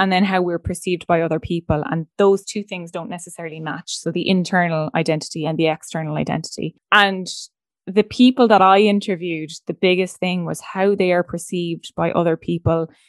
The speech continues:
is not how they themselves perceive themselves and they, how as a community present themselves. And I think that mismatch causes injustice, particularly when it's,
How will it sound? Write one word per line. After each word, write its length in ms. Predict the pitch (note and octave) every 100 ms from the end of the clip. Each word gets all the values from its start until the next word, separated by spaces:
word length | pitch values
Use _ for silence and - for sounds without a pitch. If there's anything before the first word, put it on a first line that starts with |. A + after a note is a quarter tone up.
| _ -
is 160 | F#3+ F3+
not 320 | F#3 F3+ E3+
how 200 | F#3+ F3
they 300 | F3 E3+ E3
themselves 540 | E3 E3 F#3+ F#3 F#3
perceive 320 | - G3+ G3+
themselves 380 | F#3+ G3 F#3+ F3+ F#3
and 100 | F3+
they, 120 | F3+
how 220 | F#3 E3+
as 140 | D#3+
a 160 | - _
community 420 | F3+ F3 F3 E3+
present 360 | - E3+ E3 E3
themselves. 580 | E3 - - - - - _ -
And 100 | G3
I 80 |
think 340 | F#3+ A3+ A3 -
that 200 | G#3 -
mismatch 640 | G3+ G#3 - F#3 F3+ - -
causes 580 | - G#3 G#3 G3 F3 F3
injustice, 760 | E3 E3 E3 - - - - -
particularly 560 | F#3+ - G#3 F3+ E3+ E3+
when 180 | E3+
it's, 300 | E3 - -